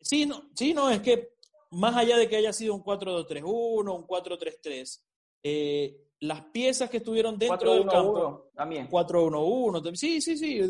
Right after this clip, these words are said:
Speaker 1: de, independientemente del esquema táctico que pudiera utilizar, dentro de la cancha, el equipo se veía completamente perdido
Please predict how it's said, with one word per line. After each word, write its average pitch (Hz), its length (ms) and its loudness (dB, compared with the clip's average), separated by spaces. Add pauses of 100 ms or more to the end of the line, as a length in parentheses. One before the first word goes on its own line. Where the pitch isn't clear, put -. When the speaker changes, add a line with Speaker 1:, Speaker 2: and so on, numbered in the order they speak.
(120)
Speaker 1:
de, 185 140 -2 (320)
independientemente 247 720 2
del 240 120 4
esquema 240 320 -6
táctico 233 380 -6
que 208 80 -6
pudiera 220 280 -4
utilizar, 202 480 -10 (460)
dentro 226 420 0
de 220 80 4
la 208 120 2
cancha, 151 340 -10 (100)
el 165 180 -2
equipo 208 320 -8
se 220 120 -2
veía 208 240 2
completamente 214 680 -6
perdido 190 500 -6